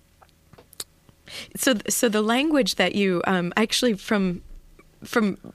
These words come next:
being immersed in your, your book, Richard, and, and also actually from watching many episodes of The Wire, I found my language patterns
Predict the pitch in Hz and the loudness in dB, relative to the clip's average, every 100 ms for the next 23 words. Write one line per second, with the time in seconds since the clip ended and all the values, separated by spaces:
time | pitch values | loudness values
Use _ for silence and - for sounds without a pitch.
0 | 196 233 233 208 196 202 208 214 196 175 | -2 2 4 4 4 2 2 2 2 2
1 | 165 - 185 170 180 - 185 180 165 160 | 0 0 0 0 -2 0 -2 0 0 0
2 | 160 165 175 180 190 - 170 160 - 170 | -2 -2 0 0 0 0 0 0 0 0
3 | - 165 156 - - - - 165 165 170 | 0 -2 -2 -6 -14 -8 0 0 0 0
4 | 165 - 175 165 160 160 165 - 160 160 | -2 -2 -2 0 0 0 -2 0 0 0
5 | 151 156 151 165 196 - - 196 208 196 | -2 -2 0 0 -2 -4 -4 -2 2 2
6 | 180 196 208 175 160 156 - 160 160 156 | 2 2 2 0 0 -2 0 0 0 -2
7 | 156 | -4